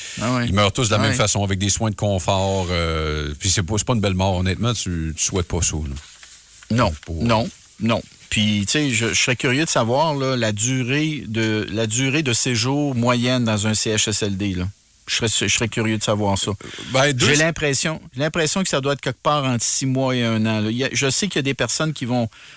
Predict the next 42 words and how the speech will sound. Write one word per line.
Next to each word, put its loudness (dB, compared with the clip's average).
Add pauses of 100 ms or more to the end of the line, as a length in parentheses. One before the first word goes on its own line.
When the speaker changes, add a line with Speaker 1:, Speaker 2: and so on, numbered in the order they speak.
(320)
Speaker 1:
qui -4
vont 0
peut-être, 0
dans 0
certains 0
cas, -2
euh, 2
rester 0
en 2
C 0
H 0
S 0
L -2
D, -2
là, 0
Speaker 2:
Ouais. 2 (240)
Speaker 1:
euh, -4 (100)
plus -4
d'un 2
an, 2
là. 0 (340)
Mais 0
Dominique, 0
je 0
suis -2
pas 2
mal 2
certain, 0
là, 0 (340)
que 0
la 4
majorité 0
des -2
personnes 0
qui -2
entrent 0
en 0
C 0
H 0
S 0
L -2
D, 0